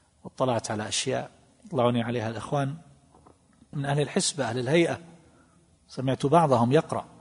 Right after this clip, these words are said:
سجلوا قراءته وصوروه أو صور وأعطي لهم وهو يقرأ، لا يحسن الفاتحة، يقرأها كما يقرأ الأعرابي في الصحراء الذي لم يتعلم حرفاً. والناس،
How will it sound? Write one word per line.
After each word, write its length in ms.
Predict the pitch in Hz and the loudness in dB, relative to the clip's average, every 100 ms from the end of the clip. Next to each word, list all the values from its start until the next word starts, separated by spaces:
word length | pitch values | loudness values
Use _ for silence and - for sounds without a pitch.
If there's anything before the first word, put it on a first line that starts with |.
| - - _ _ _ _ - | -20 -20 _ _ _ _ -8
سجلوا 760 | - 127 117 131 123 123 120 139 - | -6 -6 -4 -4 -4 -6 -10 -10 -8
قراءته 640 | 120 117 143 151 143 120 | -4 -4 -4 -4 -4 -4
وصوروه 880 | 123 117 - 127 127 135 170 131 113 | -4 -4 -4 -2 0 0 0 -2 -2
أو 120 | 120 | -4
صور 480 | - 202 170 139 - - | -2 -2 -2 -4 -6 -6
وأعطي 360 | 135 160 147 147 | -2 -2 0 -2
لهم 300 | 160 139 131 | -2 -2 -4
وهو 180 | 135 | 0
يقرأ، 340 | 156 196 143 - - - - _ _ 110 | 2 2 -2 -8 -12 -20 -20 _ _ -10
لا 340 | 110 135 127 | -8 -6 -4
يحسن 540 | 113 123 - - 127 | -6 -8 -6 -6 -6
الفاتحة، 800 | 110 101 117 107 98 95 - - - - | -10 -12 -10 -10 -10 -14 -16 -18 -20 -10
يقرأها 560 | 127 - 139 143 120 110 | -10 -4 -2 -2 -4 -8
كما 360 | - 131 123 | -8 -6 -6
يقرأ 480 | 120 143 - 180 - - - - _ _ - | -4 -4 -2 -2 -2 -18 -20 -20 _ _ -4
الأعرابي 960 | 127 127 131 123 143 175 180 170 175 | -2 2 4 6 8 10 10 8 4
في 80 | 151 | 2
الصحراء 800 | 156 - 160 - 151 175 202 185 | 2 2 2 4 8 12 10 8
الذي 280 | 160 156 156 | 6 4 6
لم 220 | 196 202 | 6 8
يتعلم 480 | 185 - 151 165 143 | 8 6 6 6 4
حرفاً. 380 | - 120 113 110 - - _ _ _ _ _ _ _ _ _ _ - | 2 -2 -4 -8 -12 -20 _ _ _ _ _ _ _ _ _ _ -12
والناس، 540 | 185 175 151 127 - | -10 -10 -12 -16 -18